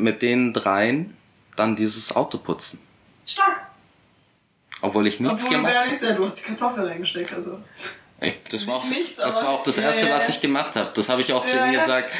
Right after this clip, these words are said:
Speaker 2: So,
Speaker 1: Der wusste
Speaker 2: das
Speaker 1: auch, ich bin auch um, äh, zwei Minuten später da gewesen,
Speaker 2: Ja.
Speaker 1: haben die schon geputzt, die waren wohl fünf Minuten früher dran.
Speaker 2: Ja.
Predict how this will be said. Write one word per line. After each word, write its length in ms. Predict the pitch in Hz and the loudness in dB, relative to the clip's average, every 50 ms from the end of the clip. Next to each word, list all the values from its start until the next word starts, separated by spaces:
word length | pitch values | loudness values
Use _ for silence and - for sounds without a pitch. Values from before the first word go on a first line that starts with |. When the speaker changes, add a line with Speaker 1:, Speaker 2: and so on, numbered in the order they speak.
| - - - | -4 -2 -2
Speaker 2:
So, 80 | - 262 | 0 0
Speaker 1:
Der 140 | 127 123 123 | 0 2 2
wusste 220 | 143 151 147 - | 2 2 2 2
Speaker 2:
das 80 | - 127 | 2 2
Speaker 1:
auch, 120 | 127 123 | 2 0
ich 140 | 127 - - | 0 -2 0
bin 180 | - 135 123 131 123 | 0 2 2 4 4
auch 180 | 127 123 - | 2 2 2
um, 180 | 117 117 101 - - | 2 2 2 4 2
äh, 440 | 117 113 113 110 92 101 113 110 110 | 2 4 4 4 4 4 4 2 2
zwei 200 | - - 117 117 | 0 0 2 2
Minuten 320 | 123 120 117 123 98 104 107 | 4 4 4 2 2 2 0
später 360 | - - 135 131 - 123 110 | 0 2 0 0 2 0 0
da 200 | - 113 123 131 | 2 2 2 2
gewesen, 360 | 139 135 123 135 135 131 - 113 | 2 2 2 0 0 0 2 2
Speaker 2:
Ja. 60 | 110 113 | 2 2
Speaker 1:
haben 120 | 117 113 | 2 2
die 80 | 107 107 | 4 4
schon 220 | - - 117 110 | 4 4 4 4
geputzt, 400 | 110 107 - 131 135 135 - - | 2 2 2 0 -2 -2 -2 -4
die 80 | - 78 | -2 0
waren 180 | 92 98 98 | 2 2 2
wohl 160 | 95 98 95 95 | 2 2 2 2
fünf 260 | - - 110 107 - | 0 -2 -2 0 0
Minuten 280 | 107 107 101 - - | 0 0 0 0 -2
früher 320 | - - - 120 123 123 123 | -4 0 2 2 4 4 2
dran. 220 | 123 123 127 131 | 2 2 2 2
Speaker 2:
Ja. 140 | 156 - | 2 0